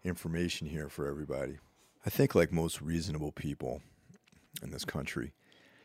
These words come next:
um, I don't support Donald Trump. And, um, it's somewhat of an embarrassment to me if you're tuning in from overseas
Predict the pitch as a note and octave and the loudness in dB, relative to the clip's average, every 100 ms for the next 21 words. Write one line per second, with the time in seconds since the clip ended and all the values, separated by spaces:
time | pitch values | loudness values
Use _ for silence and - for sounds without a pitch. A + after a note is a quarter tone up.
0 | - _ _ _ - E2+ D#2+ D#2 G2+ F#2+ | -20 _ _ _ 0 2 2 4 4 6
1 | F#2 E2 - E2+ C#2 - _ - A1 - | 4 2 -2 -2 -4 -6 _ -6 -6 -6
2 | - - - _ - - _ _ _ _ | -8 -8 -10 _ -20 -20 _ _ _ _
3 | _ _ _ - - D2+ C2+ D2+ C#2 C#2 | _ _ _ -20 -10 -8 -4 -2 -2 -6
4 | - - - - - - - F2 E2+ D#2+ | -10 -6 -4 -4 -8 -8 0 2 4 4
5 | D#2+ D2+ D2 E2 D2+ D#2 - D2+ B1+ - | 2 0 -2 2 4 2 -2 -6 -6 -6
6 | C#2 C2+ - D2 C#2 C#2 _ _ - _ | -6 -6 -6 -6 -6 -8 _ _ -20 _
7 | _ - G2+ D#2+ D#2 D#2 E2+ D2+ E2 C#2 | _ 2 2 4 0 -2 -4 -2 -2 -2
8 | C2+ - F2+ D#2+ C#2+ - - | -4 -2 0 0 -2 -4 -8